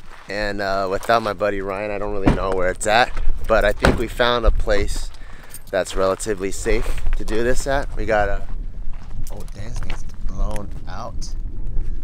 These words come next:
We have a little backdrop to shoot against.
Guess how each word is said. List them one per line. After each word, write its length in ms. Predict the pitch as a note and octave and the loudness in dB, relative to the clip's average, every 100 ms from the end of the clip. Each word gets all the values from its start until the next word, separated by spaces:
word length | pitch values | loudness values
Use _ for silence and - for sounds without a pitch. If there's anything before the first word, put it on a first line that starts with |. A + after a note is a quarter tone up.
| - - | 0 -2
We 80 | - | 0
have 220 | F#2+ F#2 | -2 0
a 60 | |
little 280 | F#2 F#2 G2+ | 2 2 0
backdrop 560 | - F#2 G2 - G#2+ G#2+ - | -2 -4 -2 -2 -2 -2 -4
to 80 | - | -6
shoot 280 | - G#2+ G#2+ | -6 -6 -4
against. 560 | A2+ A#2+ B2+ - - | -6 -6 -8 -6 -4